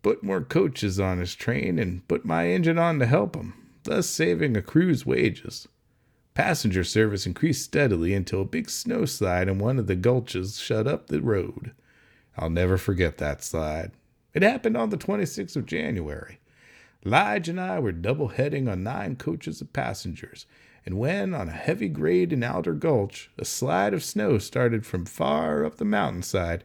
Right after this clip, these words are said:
swept over the track just ahead of us, carrying trees, telegraph poles, and the track with it.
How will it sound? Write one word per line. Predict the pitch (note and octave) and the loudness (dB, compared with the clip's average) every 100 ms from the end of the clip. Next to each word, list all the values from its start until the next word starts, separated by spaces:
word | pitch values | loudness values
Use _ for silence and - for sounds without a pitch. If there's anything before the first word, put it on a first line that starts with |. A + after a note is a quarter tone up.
| - - - - | -12 -20 -20 -14
swept | - - - - | -2 0 0 0
over | A3+ A#3 G3+ | 2 2 0
the | E3 | 0
track | - F#3+ D#3+ - | 0 2 0 -2
just | F#3+ - | -2 2
ahead | E3 A3+ D#3+ | 2 4 2
of | F2 | 2
us, | E2 - | -2 -6
carrying | - - A#2 F2+ E2+ | -6 -4 -4 -4 -6
trees, | - - A#3+ A2 G#2+ - | 0 2 2 2 0 -2
telegraph | - - G3+ G3 G3+ E3+ | -2 0 0 0 -2 -4
poles, | - A3 G#3 G#3 | -2 0 0 0
and | G#3+ A3 | 0 -2
the | |
track | - - A3 A3 - | 0 0 2 0 -2
with | F2+ F2 | -4 -4
it. | D2 | -10